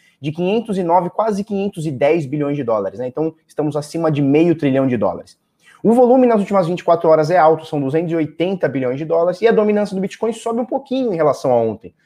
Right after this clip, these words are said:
Ontem tava sessenta e um ponto nove, hoje sessenta e dois ponto sete, então ganha aí quase um por cento,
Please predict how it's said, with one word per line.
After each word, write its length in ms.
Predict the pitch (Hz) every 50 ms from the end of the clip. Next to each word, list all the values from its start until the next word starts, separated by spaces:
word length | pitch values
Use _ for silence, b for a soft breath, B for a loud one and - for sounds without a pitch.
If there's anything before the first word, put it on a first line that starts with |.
| _ _ _ _ _ _
Ontem 280 | - 190 214 214 208
tava 180 | 208 180 170 175
sessenta 400 | 160 - 170 170 - 196 180 185
e 80 | 180 180
um 80 | 175
ponto 300 | 151 156 151 147 - 147
nove, 500 | 143 147 160 185 196 208 208 165 160 175
hoje 220 | 170 180 175 170 -
sessenta 260 | 151 - 175 160 165
e 20 |
dois 160 | 160 165 160
ponto 240 | - - 175 170 -
sete, 280 | - - 135 143 - -
então 200 | 156 147 151 _ -
ganha 260 | 127 127 156 160 156
aí 120 | 151 151 151
quase 400 | - 151 160 180 196 180 185 190
um 80 | 175
por 160 | - 165 -
cento, 420 | - - 147 156 170 165 - 131